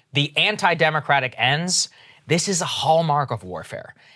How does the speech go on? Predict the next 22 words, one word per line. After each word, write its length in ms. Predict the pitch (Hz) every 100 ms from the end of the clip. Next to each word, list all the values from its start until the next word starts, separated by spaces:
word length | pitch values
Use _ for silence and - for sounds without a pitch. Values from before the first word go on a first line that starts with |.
| -
And 120 | 151
I 60 | 165
think 180 | 175 147
that 160 | 123
that 260 | 135 160 180
is 200 | 151 120
why 420 | 117 120 110 101 -
this 200 | 131 127
is 100 | -
really 240 | 110 104
tragic, 480 | - 139 143 113 98
which 160 | 113 117
is 120 | 110
that 240 | 113 110 - _
we 160 | 143 151
are 100 | 143
seeing 460 | - 170 180 175
both 380 | 143 135 143 147
of 100 | 139
these 400 | 131 127 127 123 - -
states 580 | - - 143 120 98 -
descend 680 | - 131 - 165 139 120